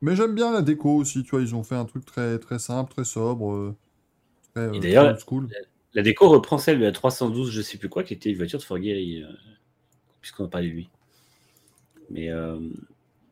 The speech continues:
Speaker 2: ouais, non, c'est bien, c'est franchement... Bon, c'est pas, euh,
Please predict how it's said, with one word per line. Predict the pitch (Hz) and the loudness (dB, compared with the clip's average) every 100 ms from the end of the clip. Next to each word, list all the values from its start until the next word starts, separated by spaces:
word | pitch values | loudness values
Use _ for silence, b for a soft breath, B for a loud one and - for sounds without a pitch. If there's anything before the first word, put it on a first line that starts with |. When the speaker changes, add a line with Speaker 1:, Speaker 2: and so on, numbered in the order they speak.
| _ _ _ 92 | _ _ _ 0
Speaker 2:
ouais, | 117 | 2
non, | |
c'est | 143 104 | 2 2
bien, | 101 | -2
c'est | 113 85 | -2 -8
franchement... | 87 85 107 107 87 | -14 -12 -6 -6 -6
Bon, | 82 92 | -4 -6
c'est | - - | -6 -2
pas, | 101 104 95 | 2 4 2
euh, | 85 | 0